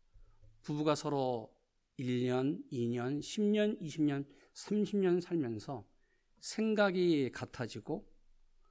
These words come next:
그리고 얼굴을 바라보면서 얼굴도 닮아지고,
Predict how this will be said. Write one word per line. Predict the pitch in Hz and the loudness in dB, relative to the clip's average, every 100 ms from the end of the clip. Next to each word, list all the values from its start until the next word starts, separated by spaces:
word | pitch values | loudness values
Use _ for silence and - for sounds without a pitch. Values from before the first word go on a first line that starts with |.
| _ | _
그리고 | - 156 156 | 0 4 8
얼굴을 | 147 202 220 220 | 10 10 10 6
바라보면서 | 170 165 156 151 147 | 6 4 6 6 6
얼굴도 | 139 202 220 214 185 160 127 110 101 - - | 6 6 4 2 4 4 4 0 -6 -12 -6
닮아지고, | 117 139 139 131 135 185 | 0 2 2 0 -4 -6